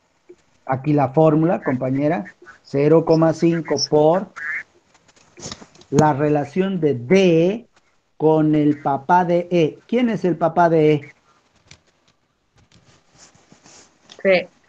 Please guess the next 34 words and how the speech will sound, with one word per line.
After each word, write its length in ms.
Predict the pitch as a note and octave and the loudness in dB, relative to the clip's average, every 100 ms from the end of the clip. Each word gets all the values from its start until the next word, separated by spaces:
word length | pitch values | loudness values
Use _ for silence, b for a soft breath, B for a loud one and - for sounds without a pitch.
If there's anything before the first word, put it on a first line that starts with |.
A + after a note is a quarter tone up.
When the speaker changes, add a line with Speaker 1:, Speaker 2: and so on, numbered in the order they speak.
| - _ _ _ | -20 _ _ _
Speaker 1:
C. 440 | _ - D#3+ C3+ - _ _ _ | _ 0 0 0 -6 _ _ _
¿Y 140 | D#3+ | -4
cuál 260 | D#3+ A#3 A3+ | 2 2 4
es 120 | G#3+ | 2
la 120 | G3 | 0
relación 480 | F3+ F3 E3 G3 F#3+ | -2 -4 -4 -4 -4
de 140 | E3 | -4
D 240 | D3+ F#3 F#3+ | -2 -4 -2
con 200 | E3+ D#3+ | -4 -4
C? 300 | G3+ C4 - _ _ _ _ _ _ _ | -4 -6 -8 _ _ _ _ _ _ _
Aquí 220 | A2 B2+ | -12 -10
está. 240 | A#2 A#2+ G#2+ - - - - _ - - - - - - | -10 -12 -14 -18 -18 -18 -18 _ -8 -8 -8 -14 -12 -4
Cero 200 | E3 E3+ | -4 -2
cinco. 420 | - E3+ A#2+ - - _ _ | -4 -4 -6 -12 -16 _ _
Speaker 2:
Cero 240 | - F3+ F3+ | -6 -4 -2
cinco. 320 | F3+ E3+ - - - - - - - - | -2 -6 -8 -16 -18 -18 -20 -18 -18 -6
Speaker 1:
Más 760 | D#3 F3+ G3 G3+ A3+ C#4 - - - - - - - _ - - _ _ - - - - | 2 4 4 4 0 -2 -8 -18 -20 -20 -20 -20 -20 _ -20 -20 _ _ -20 -20 -20 -2
la 300 | E3 G#3 B3+ | 2 4 2
mitad, 640 | B3 F#3 - D3 C#3+ F3 - | 0 -4 -6 -6 -4 -6 -8
cero 220 | - C3+ B2 | -8 -8 -8
cinco 260 | D#3 D3 | -8 -8
es 60 | B2 | -8
la 120 | B2+ | -6
mitad, 400 | B2 G#2+ C#3+ D#3 - - | -8 -6 -6 -6 -10 -20
de 340 | - - C3+ D#3 | -10 -6 -2 0
la 140 | D#3 | 0
relación 540 | C#3 D3+ D3+ - F#3+ F3 | 0 -2 -2 -2 -2 0
de 140 | D3+ | -2
D 480 | B2 F#3 G3 G3 - | 0 2 2 -2 -6
con 200 | - E3 | 0 2
la 100 | D#3+ | 4
mamá 380 | D#3 D#3 E3+ G3 | 2 2 0 -2
de 300 | F#3+ G3+ G3 | -2 0 0
E. 240 | F#3 B2+ | 0 -4